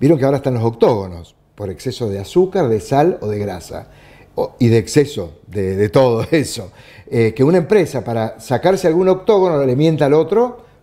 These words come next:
para ganar en el mercado. Bueno, eso se llama defensa de la lealtad comercial. No se pueden hacer trampa las empresas. Segundo aspecto del libre mercado que hay que ponerle freno. Y el tercero,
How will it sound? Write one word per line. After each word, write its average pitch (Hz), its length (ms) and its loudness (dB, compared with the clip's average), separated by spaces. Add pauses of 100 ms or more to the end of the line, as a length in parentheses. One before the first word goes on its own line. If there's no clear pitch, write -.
para 110 200 0
ganar 113 260 0
en 127 60 2
el 117 60 -2
mercado. 110 360 -2
Bueno, 113 160 0
eso 175 100 -2
se 160 120 -4
llama 180 320 2 (180)
defensa 214 840 -2 (200)
de 113 120 -2
la 120 100 4
lealtad 120 380 0
comercial. 127 540 0
No 156 80 -2
se 185 120 -2
pueden 220 180 2
hacer 175 220 -4
trampa 151 260 -4
las 117 120 -2
empresas. 104 460 -8 (220)
Segundo 180 380 4
aspecto 165 560 -4 (320)
del 117 180 0
libre 156 220 4
mercado 135 300 0
que 151 80 0
hay 135 40 -2
que 127 60 -2
ponerle 120 260 -4
freno. 92 340 -10
Y 151 100 -4
el 196 100 -2
tercero, 208 560 0